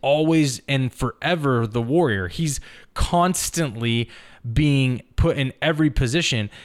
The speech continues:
and even in positions in which are political or in positions in which are, that take tact and empathy and responsibility, he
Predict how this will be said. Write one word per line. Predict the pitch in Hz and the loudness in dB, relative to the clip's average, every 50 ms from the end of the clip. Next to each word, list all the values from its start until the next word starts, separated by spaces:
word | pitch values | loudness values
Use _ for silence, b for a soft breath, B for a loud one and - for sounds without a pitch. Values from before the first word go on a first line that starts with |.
| B B | B B
and | - 143 139 135 135 - | -2 0 0 0 0 0
even | - 175 190 180 185 175 | 0 0 2 2 2 2
in | 170 160 147 | 0 0 0
positions | - 143 123 151 170 147 - 147 131 113 | 0 0 0 0 0 0 0 -2 -2 -2
in | 117 120 120 | -2 -2 0
which | 127 156 156 - - - - _ _ | 0 0 0 0 -4 -8 -8 _ _
are | - 117 113 | -4 -4 -2
political | - - 117 113 131 175 185 175 - - 127 117 110 - - | -2 -2 -4 0 0 0 0 0 -2 0 0 0 0 0 0
or | 131 131 120 110 B B B B | 0 2 2 0 B B B B
in | - 143 143 | -2 -2 0
positions | - 147 127 127 165 156 - 160 151 135 123 113 | 0 0 0 0 0 -2 0 -2 -2 -2 -4 -4
in | - 135 127 127 | -4 -4 -4 0
which | 123 147 143 - - - _ | 0 0 -2 -2 -4 -8 _
are, | 135 123 123 120 117 113 113 107 104 120 | -4 -2 0 0 0 0 -2 -4 -4 -4
that | 123 127 - - - - | -4 -4 -4 -4 -6 -4
take | - 147 143 - - - _ | -2 -2 -2 -4 -8 -14 _
tact | - - - 147 147 131 113 - - - - - _ | -8 -6 -4 -2 -4 -4 -4 -6 -10 -16 -20 -18 _
and | - 127 123 120 117 120 - | -4 -2 0 0 -2 -2 -2
empathy | 139 143 156 - 151 139 - - 127 113 110 104 | -2 -2 0 0 -2 -4 -2 -2 -2 -2 0 -2
and | 117 117 113 | -2 -2 -2
responsibility, | 113 - - - 139 131 123 - - 107 101 139 170 190 175 135 117 B B B B B B B | -4 -4 -4 -2 -2 -2 -2 -4 -6 -4 -2 0 2 2 2 2 0 B B B B B B B
he | B - - - 185 190 190 185 180 - | B -2 0 2 2 2 2 0 -2 -6